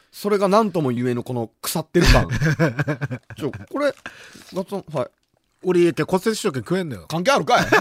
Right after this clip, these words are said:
Speaker 2: <laughs> 骨がつかんだろ。
Speaker 1: いやいや、多分、多分大丈夫っす。あの、そんな、そんなす、でも、まずいのはまずいっすよ。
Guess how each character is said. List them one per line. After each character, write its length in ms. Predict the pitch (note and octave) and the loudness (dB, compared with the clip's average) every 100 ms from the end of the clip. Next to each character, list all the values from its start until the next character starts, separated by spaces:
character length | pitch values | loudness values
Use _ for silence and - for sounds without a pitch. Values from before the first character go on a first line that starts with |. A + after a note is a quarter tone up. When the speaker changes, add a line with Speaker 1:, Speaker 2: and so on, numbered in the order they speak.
| C#4+ C#4+ D4+ - | 4 6 6 6
Speaker 2:
<laughs> 540 | D4+ - - - E4 | 2 -2 -12 -18 -4
骨 220 | A#3 D#4+ | -2 0
が 100 | B3 | -4
つ 100 | - | -2
か 160 | D4 E4+ | 2 2
ん 60 | |
だ 20 | A#3 | 4
ろ。 60 | |
Speaker 1:
い 20 | E4 | 2
や 60 | |
い 40 | B3+ | 2
や、 40 | |
多 0 | |
分、 60 | D3+ | 2
多 160 | E4+ | 2
分 120 | D#4 | 4
大 200 | F3 A3+ | 4 4
丈 80 | G3 | 4
夫 40 | B2 | -2
っ 20 | |
す。 180 | - - | -4 -4
あ 60 | F3 | -2
の、 200 | D#3+ _ _ _ _ _ | -2 _ _ _ _ _
そ 200 | - C4 | -4 -2
ん 80 | C4 | 2
な、 240 | B3+ - _ _ _ _ _ _ _ _ _ _ _ _ - - - _ _ - | 0 0 _ _ _ _ _ _ _ _ _ _ _ _ -20 -20 -20 _ _ -8
そ 160 | G#3 | -2
ん 80 | G#3 | 0
な 100 | A3 | 0
す、 220 | G#3+ - _ _ _ - | -2 -10 _ _ _ -2
で 120 | A3 | 0
も、 260 | F3+ D3 - _ _ _ - | 2 0 -4 _ _ _ -2
ま 140 | A3+ | 0
ず 80 | D4 | 0
い 40 | E3 | 0
の 40 | |
は 40 | |
ま 120 | A#2 A2 | -2 -4
ず 60 | |
い 40 | E2 | -8
っ 20 | |
す 100 | |
よ。 60 | D2 | -14